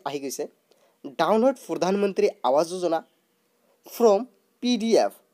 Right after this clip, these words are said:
আপোনালোকে জাষ্ট ইয়াতে ক্লিক কৰি দিব। ক্লিক কৰি দিয়াৰ লগে লগে আপোনালোকৰ ওচৰত অলপ সময় লোডিং ল'ব। এতিয়া আপোনালোকে দেখা পাব ইয়াৰ পৰা স্ক্ৰল ডাউন কৰিব।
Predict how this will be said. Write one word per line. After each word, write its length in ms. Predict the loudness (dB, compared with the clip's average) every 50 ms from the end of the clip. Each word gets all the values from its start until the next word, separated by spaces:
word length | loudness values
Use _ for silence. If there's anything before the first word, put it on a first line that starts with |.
| _ -6
আপোনালোকে 360 | -4 0 2 2 2 2 2
জাষ্ট 200 | 2 0 0 -2 -4
ইয়াতে 200 | -4 -4 -4 -6
ক্লিক 280 | -8 -8 -6 -6 -6 -2 0
কৰি 120 | 0 0 2
দিব। 140 | 0 -4 -6 -8 -10 _ _ _ _ _ _ _ _ _ _ _ _ _ _ _ _ _ _
ক্লিক 180 | -2 -2 -2 0 0
কৰি 120 | 0 2
দিয়াৰ 180 | 2 4 4 4
লগে 180 | 4 4 4
লগে 160 | 4 4 4 2
আপোনালোকৰ 360 | 2 2 0 -2 -2 -2 -2
ওচৰত 260 | -4 -4 -4 -4 -4 -4
অলপ 180 | -4 -6 -4
সময় 120 | -2 -2 -2
লোডিং 260 | 0 -2 -2 -2 -2 -2
ল'ব। 120 | -4 -4 -4 -6 -8 _ _ _ _ _ _ _ _
এতিয়া 220 | -2 0 2 2 2
আপোনালোকে 240 | 2 2 0 0 -2
দেখা 100 | -4 -2
পাব 140 | -2 -2
ইয়াৰ 200 | -2 0 -2 -2
পৰা 140 | 0 -2 -4 -2 -4
স্ক্ৰল 220 | -8 -8 -2 0
ডাউন 140 | 0 0 0
কৰিব। 200 | -4 -6 -8 -8